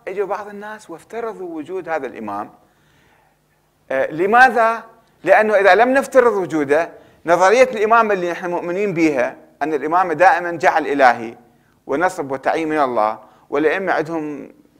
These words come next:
صفة، يعني صفة من الله تعالى، إذا وصلنا للحسن العسكري وما عنده أولاد، إما أن نعترف بانهيار نظرية الإمامة ووصولها إلى طريق المسدود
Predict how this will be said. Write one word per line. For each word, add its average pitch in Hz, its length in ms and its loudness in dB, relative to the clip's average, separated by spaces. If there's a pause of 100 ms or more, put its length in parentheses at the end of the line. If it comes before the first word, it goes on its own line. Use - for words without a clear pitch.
(120)
صفة، 175 320 -14
يعني 131 260 -6
صفة 143 320 -16
من 147 200 -10
الله 123 200 -6
تعالى، 101 480 -10 (540)
إذا 185 160 -2
وصلنا 190 400 -6
للحسن 170 280 -10
العسكري 139 720 -8 (300)
وما 156 180 -6
عنده 160 240 -4
أولاد، 113 400 -4 (1120)
إما 170 280 -4
أن 160 200 -8 (100)
نعترف 180 600 -8 (180)
بانهيار 147 640 -2
نظرية 127 480 -6
الإمامة 104 500 -12 (540)
ووصولها 160 480 -2
إلى 143 140 2
طريق 143 280 -6
المسدود 113 580 -12